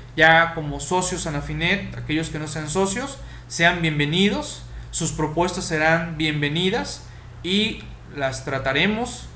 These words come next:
y empujaremos a que se, se realicen, así que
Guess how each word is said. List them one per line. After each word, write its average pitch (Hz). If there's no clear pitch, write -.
y 147
empujaremos 151
a -
que 131
se, 127
se -
realicen, 180
así 165
que 151